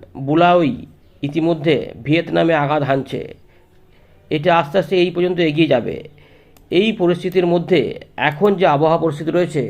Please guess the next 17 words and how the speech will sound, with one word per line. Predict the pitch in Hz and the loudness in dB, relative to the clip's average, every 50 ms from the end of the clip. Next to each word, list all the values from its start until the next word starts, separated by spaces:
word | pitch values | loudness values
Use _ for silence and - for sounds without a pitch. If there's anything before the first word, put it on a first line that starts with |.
| 87 - - | -6 -6 -2
আজ | - 139 151 170 160 147 | 0 0 0 0 -2 -4
কি | 170 175 | -6 -4
কোনো | 151 180 180 175 | 0 0 0 0
বৃষ্টিপাত | 151 160 160 147 - 180 - 180 180 170 151 | 0 0 -2 -4 -4 -2 0 0 0 2 2
হবে? | 156 160 143 127 - - - - _ _ _ _ _ _ - - | 0 0 -2 -2 -6 -8 -12 -16 _ _ _ _ _ _ -10 -4
চান্স | - 147 139 151 156 151 143 - - - - _ _ | -2 0 2 2 2 2 -2 -6 -12 -20 -20 _ _
অনেক | - 143 151 160 160 156 - | 0 2 4 2 2 0 -2
কম। | - 135 123 113 107 98 82 73 - - - - - - - - - - | -2 0 0 0 0 -4 -8 -14 -16 -18 -20 -20 -20 -20 -20 -16 -6 0
আবহাওয়া | - 135 139 165 170 180 175 170 | 0 2 4 4 4 4 4 4
পরিস্থিতি | 175 175 - - 185 175 - 139 127 107 80 - - - - - _ _ _ _ _ - | 2 0 0 -2 -4 -2 -2 -2 -2 -2 -6 -12 -18 -20 -20 -20 _ _ _ _ _ -16
বেশিরভাগ | - 117 113 139 175 175 175 202 208 202 202 190 - 143 | -16 -6 -2 0 0 0 2 0 2 2 2 2 0 -2
সময়তেই | 147 165 170 185 190 175 190 185 147 120 - - - - | -4 0 2 2 2 2 2 0 0 -2 -4 -8 -10 -4
শুকনো | - 170 160 165 170 165 | -2 0 2 2 2 2
থাকবে, | 151 135 131 131 127 123 123 - | 2 0 -2 -2 -4 -4 -2 0
তবে | 131 131 135 135 | 0 0 0 0
জলীয় | 123 139 156 165 175 190 | 0 0 2 4 4 4
বাষ্প | 185 185 170 160 | 2 2 0 -2